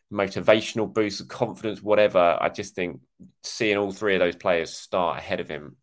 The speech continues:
yeah, I, I just can't, I can't imagine that would have felt very good, I have to say. Uh, here's one from Mister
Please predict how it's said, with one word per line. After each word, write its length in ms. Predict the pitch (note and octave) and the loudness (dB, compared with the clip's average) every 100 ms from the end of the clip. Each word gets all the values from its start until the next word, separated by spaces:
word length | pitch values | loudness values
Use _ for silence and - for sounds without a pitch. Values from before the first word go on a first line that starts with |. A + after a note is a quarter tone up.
| _ | _
yeah, 80 | - - _ _ | -20 -20 _ _
I, 80 | - | -20
I 320 | - _ - _ | -20 _ -20 _
just 160 | - - | -18 -12
can't, 200 | - - | -8 -8
I 80 | F#2 | -8
can't 280 | - G#2 | -2 -2
imagine 360 | D2 F2 E2 D#2+ | -2 -4 -4 -6
that 120 | D#2+ | -8
would 100 | - | -8
have 80 | - | -12
felt 240 | - D2+ | -8 -8
very 180 | D2 C#2 | -8 -10
good, 240 | C2 D#2 - _ - | -10 -12 -14 _ -16
I 100 | E2 | -14
have 160 | D2+ | -14
to 100 | - | -16
say. 260 | - C#2+ C2 _ _ _ _ _ _ _ _ _ _ _ - - - _ _ _ _ _ - | -14 -12 -14 _ _ _ _ _ _ _ _ _ _ _ -20 -20 -20 _ _ _ _ _ 0
Uh, 240 | G2+ G#2 | 4 6
here's 140 | C3+ C#3 | 6 2
one 140 | C3+ | 0
from 240 | C3 A2+ | -2 -4
Mister 280 | C3 C3 - | -4 -4 -6